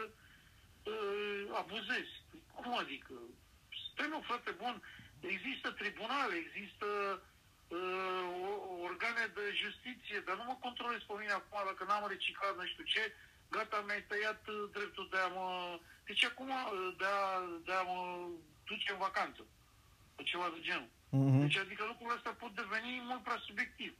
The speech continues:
Speaker 1: Exact cum s-a spus că în comunism, uh, comunismul duce la dictatură,
Speaker 2: Mhm.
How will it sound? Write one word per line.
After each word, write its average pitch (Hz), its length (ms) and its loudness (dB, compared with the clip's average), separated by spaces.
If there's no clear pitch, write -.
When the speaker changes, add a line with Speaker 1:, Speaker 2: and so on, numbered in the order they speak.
Speaker 1:
Exact - 300 -2
cum 254 220 -4
s-a 226 200 0
spus 208 220 -8
că - 80 -8
în 170 140 -4
comunism, 165 540 -4
uh, 143 1400 -4
comunismul 185 440 -4
duce 202 260 0
la 180 200 4
dictatură, 147 800 -4
Speaker 2:
Mhm. 123 460 6